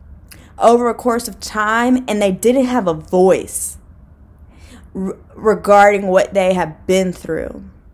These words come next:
And, uh, yeah, it's just very, very sad, very, very heartbreaking. Um, yeah, they've been in that situation, but,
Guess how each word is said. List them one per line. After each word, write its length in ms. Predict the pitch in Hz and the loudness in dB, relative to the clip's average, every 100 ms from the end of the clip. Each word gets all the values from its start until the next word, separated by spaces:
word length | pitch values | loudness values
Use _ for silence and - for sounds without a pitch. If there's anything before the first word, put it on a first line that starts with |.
| _ - - _ _ _ _ - _ - - - | _ -20 -20 _ _ _ _ -20 _ -20 -18 -6
And, 540 | 214 214 202 190 180 170 | -2 2 4 4 2 2
uh, 220 | 160 - - _ _ _ _ _ _ _ _ _ _ _ _ _ | 0 -2 -14 _ _ _ _ _ _ _ _ _ _ _ _ _
yeah, 680 | - 175 180 175 165 147 113 - | -16 -10 -2 2 4 4 2 0
it's 220 | 202 - | 0 0
just 340 | 233 233 233 | 0 0 -2
very, 440 | 175 170 202 196 180 | -8 -2 4 4 4
very 300 | 175 165 160 | 2 0 -2
sad, 540 | - 156 151 156 160 | -6 -4 -4 -4 -6
very, 360 | 165 202 202 202 | -4 -2 0 -2
very 320 | 185 170 165 | -2 -4 -2
heartbreaking. 960 | 160 156 151 165 151 156 - 156 - - | -2 -4 -2 -4 -4 -6 -12 -10 -12 -10
Um, 600 | 175 165 160 151 147 - - _ _ _ _ _ _ _ _ _ _ _ _ _ _ _ _ - - _ _ _ _ | -4 -2 -2 -4 -8 -12 -16 _ _ _ _ _ _ _ _ _ _ _ _ _ _ _ _ -20 -20 _ _ _ _
yeah, 500 | 185 180 165 143 - | -4 0 2 2 -2
they've 340 | - 180 170 - - | 0 0 0 -8 -16
been 320 | 185 190 185 | -6 -2 -2
in 180 | - 170 | -6 -6
that 200 | 165 - | -6 -6
situation, 920 | - 170 170 165 165 165 - 151 156 | -6 -8 -4 -2 -2 -2 -8 -10 -6
but, 720 | 170 190 180 175 170 165 - | 4 6 6 4 2 -2 -10